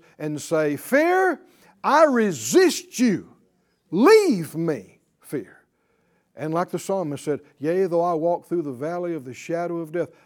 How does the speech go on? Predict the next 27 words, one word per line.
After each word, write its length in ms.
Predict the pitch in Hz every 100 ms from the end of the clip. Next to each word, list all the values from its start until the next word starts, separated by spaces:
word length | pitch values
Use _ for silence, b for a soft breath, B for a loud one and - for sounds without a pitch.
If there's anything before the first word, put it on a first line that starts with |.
| b
I 140 | 143
will 180 | 196 139
fear 220 | - 180
no 220 | 185 190 190
evil." 260 | 175 - _ _ _ _ _ _ _ _
I 80 | 147
refuse 480 | 175 131 - 240 226
to 100 | 175
fear. 320 | - 262 - _ _ _ _ _ _ _
I 80 | 139
will 220 | 139 135
not 240 | 156 -
fear. 400 | - 220 - _ _ _ _ _ _ -
I, 80 | 127
wh-, 240 | 135 160
what 280 | 165 170 165
you're 80 | 139
saying 420 | - 226 202 147
is, 100 | 170 -
you're 100 | 240
not 120 | 247
saying 280 | - 269 214
you 60 | 185
don't 180 | 170
feel 520 | - - 208 240 196 165
any 240 | 160 147 120
fear. 460 | - 110 127 202